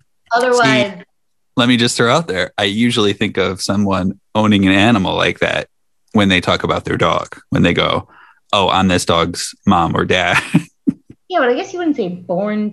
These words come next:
Speaker 1: to. Well, okay. They, maybe they were Egyptian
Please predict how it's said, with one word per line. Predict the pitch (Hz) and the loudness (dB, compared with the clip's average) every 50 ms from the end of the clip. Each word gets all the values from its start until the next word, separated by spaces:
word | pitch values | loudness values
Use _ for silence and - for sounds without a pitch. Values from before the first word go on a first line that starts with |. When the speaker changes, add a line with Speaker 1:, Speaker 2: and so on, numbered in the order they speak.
| - - | -8 -10
Speaker 1:
to. | 165 147 147 165 185 180 180 - - _ _ _ _ _ _ _ _ | -10 -10 -10 -10 -12 -16 -18 -20 -20 _ _ _ _ _ _ _ _
Well, | - 180 180 185 196 | -2 0 0 0 -2
okay. | 214 214 247 190 175 185 196 190 - - | -2 -2 -2 -2 -2 -2 -4 -8 -10 -8
They, | - 190 | -8 -6
maybe | 190 185 180 185 185 | -4 -4 -4 -4 -4
they | 190 | -4
were | 196 196 196 190 | -4 -4 -4 -4
Egyptian | 185 175 - - 185 - - 214 196 180 180 175 175 - - | -6 -8 -10 -12 -14 -12 -10 -8 -6 -6 -6 -8 -8 -12 -18